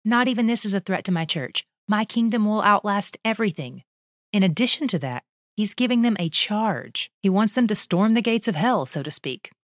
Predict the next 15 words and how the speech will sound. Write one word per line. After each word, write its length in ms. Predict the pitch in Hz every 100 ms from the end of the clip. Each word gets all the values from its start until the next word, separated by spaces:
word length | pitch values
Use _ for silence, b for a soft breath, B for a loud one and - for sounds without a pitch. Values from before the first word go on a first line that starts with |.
| _ _ -
After 320 | 156 - 202
all, 400 | 262 233 139 151 _ -
they 400 | 185 220 240 247
went 440 | 226 240 165 - _
to 120 | -
Caesarea 480 | 190 190 185 202 202
Philippi. 540 | - 196 185 147 113 - -
They 100 | 156
sought 340 | - 180 175
it 100 | 196
out. 360 | 185 165 - - _ _ _ _ _ _
And 80 | 160
by 160 | 175 196
the 80 | 190
way, 280 | 151 135